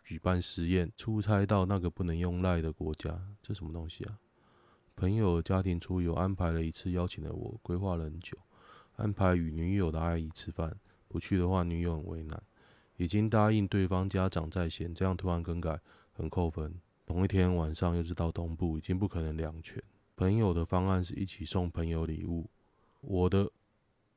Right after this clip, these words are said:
如果这个状况，我会觉得要去见女朋友的家人，哎，因为你已经安排好了，而且还有要见面嘛，都约好了。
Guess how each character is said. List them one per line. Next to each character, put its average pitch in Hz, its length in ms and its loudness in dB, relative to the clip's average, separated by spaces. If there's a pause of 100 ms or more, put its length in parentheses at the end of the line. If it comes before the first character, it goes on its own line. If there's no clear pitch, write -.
(260)
如 131 140 10
果 117 160 12
这 107 100 8
个 104 120 10
状 95 160 6
况， 92 180 6
我 82 100 2
会 85 60 4
觉 82 160 0
得 80 100 0
要 85 140 2
去 82 460 -4
见 87 200 4
女 80 120 2
朋 - 120 -2
友 78 140 2
的 82 100 -2
家 78 180 -4
人， 85 240 -6 (600)
哎， - 80 -14 (560)
因 92 100 2
为 92 80 6
你 85 120 2
已 80 40 0
经 80 180 -4
安 80 120 -2
排 80 200 -8
好 78 120 -10
了， - 60 -16 (600)
而 92 80 2
且 82 140 0
还 78 140 0
有 82 280 2
要 90 160 4
见 85 180 0
面 78 220 -6
嘛， 78 80 -12 (100)
都 82 140 -4
约 78 140 -2
好 80 80 -6
了。 - 80 -12